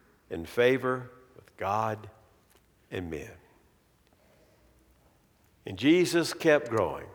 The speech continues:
in stature and favor with God and men. Sometimes it was those closest to Jesus who had the hardest time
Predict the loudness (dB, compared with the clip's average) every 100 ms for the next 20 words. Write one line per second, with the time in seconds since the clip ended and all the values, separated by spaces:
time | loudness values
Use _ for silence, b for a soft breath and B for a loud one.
0 | -20 -20 -16 -16 -2 2 2 0 -6 -8
1 | -6 0 0 0 -6 -12 -16 -20 -8 -6
2 | -6 -8 -16 -20 _ _ _ _ _ _
3 | _ b b b b b _ _ _ _
4 | -12 -10 -16 -20 _ _ _ _ _ _
5 | _ _ _ _ _ _ _ _ _ _
6 | _ _ _ _ _ _ 2 2 4 4
7 | 6 8 6 4 0 -8 -12 -16 _ _
8 | _ _ _ _ _ _ _ _ 2 2
9 | 6 8 10 8 4 -4 6 6 6 2
10 | 0 -2 -4 4 6 6 4 4 2 -2
11 | 2 2 4 0 4 4 4 -2 -4 0
12 | 0 0 -4